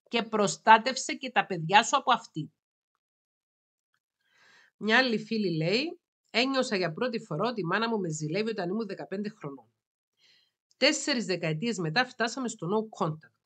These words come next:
Πώς να μην με ζηλεύει, αφού είμαι οικονομικά ανεξάρτητη, έχω ζήσει προσωπική ζωή και έχω κάνει και δυο μεταπτυχιακά». Και εγώ της απαντάω, Η μάνα σου σε ζηλεύει επειδή αυτή είναι παλιό χαρακτήρας. Όχι επειδή εσύ πέτυχες. Μπράβο σου που τα πέτυχες,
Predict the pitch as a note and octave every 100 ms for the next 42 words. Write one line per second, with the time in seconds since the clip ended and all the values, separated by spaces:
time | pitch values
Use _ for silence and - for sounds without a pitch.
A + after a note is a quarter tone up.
0 | _ _ - G4 B3 F3+ D#3+ C#3 B2+ C3+
1 | B2+ A#2+ _ _ _ - E3 F#3 F#3 F#3
2 | E3+ D3+ D3 F3 G3+ - F#4+ F#4 E3+ D3+
3 | D3+ F#3 F#3+ G#3 G3 F#3 E3 D#3 D#3 F#3
4 | F#3 F4 F4+ E4 G#3+ A#3 C4+ G#3 E3+ G3
5 | G3+ F#3 - E3 D3 C#3+ A#2+ F3+ E3+ G#3+
6 | A3 A3+ A3+ D3 D3+ D3+ F3 B3+ _ _
7 | _ _ A#3 A#3+ A3 A3 A3 A3+ A#3 B3+
8 | A3 C4 A3 G3+ F#3+ F3 E3+ G#3 G#3 F3+
9 | G#3+ G#3+ G#3+ - F4+ F#4+ D#4 F3+ E3+ D#3
10 | D#3 - _ - B2+ - - _ _ _
11 | _ _ - D#4 F#4 F4+ C4+ A3+ G#3 G3
12 | E3+ F3+ E3 - D#3+ F3 D#3 - - -
13 | - - _ _ C#3+ E3 E3+ F#3+ G3+ A3
14 | B3 B3 B3+ A#3+ C4 D4+ G4+ G#4+ -